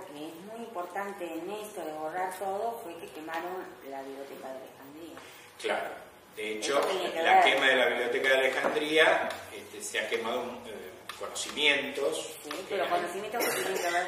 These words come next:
Speaker 1: justamente con
Speaker 2: que tenían que ver con lo religioso, con esto, con esto. O sea, a ver, se han descubierto, por ejemplo, los manuscritos del Mar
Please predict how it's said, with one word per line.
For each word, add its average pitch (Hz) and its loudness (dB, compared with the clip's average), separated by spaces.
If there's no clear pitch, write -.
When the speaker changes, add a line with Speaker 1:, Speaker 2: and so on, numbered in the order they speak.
Speaker 1:
justamente 175 -8
con - -6
Speaker 2:
que - -6
tenían 107 -6
que 113 2
ver 117 6
con 120 2
lo 117 4
religioso, 131 2
con 104 -4
esto, 113 -4
con - -6
esto. 104 -10
O - -8
sea, 107 0
a - 2
ver, 117 2
se - -4
han 175 -2
descubierto, 156 4
por - -2
ejemplo, 156 2
los - 0
manuscritos 117 -2
del 107 -4
Mar 107 -8